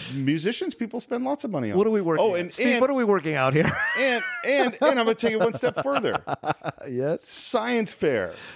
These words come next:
Speaker 1: Bill Gates,
Speaker 2: Yeah,
Speaker 1: Steve Jobs,
Speaker 2: sure.
Speaker 1: millions and millions of dollars
Speaker 2: Absolutely.
Speaker 1: do not get the attention in high
Speaker 2: Nope.
Speaker 1: school that the football player does.
Speaker 2: They don't.
Speaker 1: All right. Maybe I had a, I'm sorry, I feel better.
Speaker 2: No, I'm glad we worked it all out.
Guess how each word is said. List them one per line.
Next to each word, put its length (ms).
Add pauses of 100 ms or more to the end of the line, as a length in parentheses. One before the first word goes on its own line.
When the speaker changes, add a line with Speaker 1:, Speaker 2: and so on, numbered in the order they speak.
(240)
Speaker 1:
Bill 260
Gates, 680
Speaker 2:
Yeah, 220
Speaker 1:
Steve 180
Jobs, 480
Speaker 2:
sure. 440
Speaker 1:
millions 640
and 140
millions 280
of 80
dollars 320
Speaker 2:
Absolutely. 440
Speaker 1:
do 120
not 300
get 140
the 100
attention 380
in 80
high 120
Speaker 2:
Nope. 60
Speaker 1:
school 440 (220)
that 120
the 80
football 280
player 200
does. 300
Speaker 2:
They 160
don't. 380 (420)
Speaker 1:
All 100
right. 240 (800)
Maybe 260
I 40
had 160
a, 140 (140)
I'm 240
sorry, 260
I 40
feel 180
better. 420
Speaker 2:
No, 140
I'm 80
glad 200
we 60
worked 220
it 80
all 140
out. 160